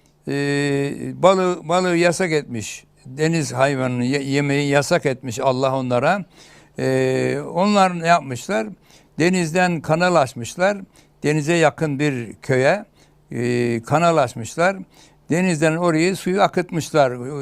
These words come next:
Kanalın ucuna da bir çukur kazmışlar. Oraya denizin suyunu akıtmışlar. Sonra tabii denizin suyunu oraya a-, a-, şey edince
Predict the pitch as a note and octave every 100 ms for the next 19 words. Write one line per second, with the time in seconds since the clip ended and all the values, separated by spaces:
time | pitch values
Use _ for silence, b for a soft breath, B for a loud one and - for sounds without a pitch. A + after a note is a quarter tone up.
0 | C3+ - E3 E3+ F3 E3+ D#3 E3 F3 D#3
1 | C#3 D3+ B2 - C#3 D#3 C#3 C3 G#2+ G#2+
2 | - F3+ G3 - b b b - F3+ F3
3 | D3+ F#3 F3+ C#3+ D3 B2+ D#3+ D#3+ D3+ D#3
4 | D#3+ E3+ D#3 - C#3 C#3 A#2+ E3 G3 F#3+
5 | - b b b - F3 F3+ F3 F3+ F3
6 | - - E3+ - E3+ D#3 C#3+ E3+ D#3 F3
7 | C#3+ D#3+ D#3+ D#3 D#3 D3+ D3 C#3+ E3 D#3+
8 | C#3+ C#3 D3 - C#3 C3 E3+ F3+ G#3 D#3+
9 | C#3 F3+ F#3